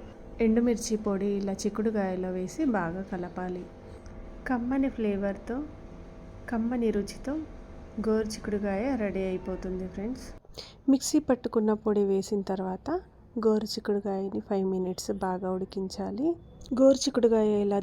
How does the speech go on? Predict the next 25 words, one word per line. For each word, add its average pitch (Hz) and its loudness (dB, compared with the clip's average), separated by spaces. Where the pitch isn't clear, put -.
దగ్గర 214 2
పడేటప్పుడు 202 -2
కొద్దిగా 214 4
కొత్తిమీర 202 0
ఇలా 196 -2
ముక్కలుగా 196 -2
కట్ 196 -4
చేసి 208 -2
వేసుకోవాలి. 196 -2
చివరగా 240 2
కొద్దిగా 196 0
కసూరి 196 -2
మెంతి 185 -4
కూడా 175 -4
వేసి 180 -2
బాగా 185 0
కలపాలి. 185 -4
ఇలా 277 4
వన్ 226 4
మినిట్ 208 4
బాగా 202 0
కలిపిన 202 0
తర్వాత 202 -4
గోరుచిక్కుడు 254 6
కర్రీపై 202 2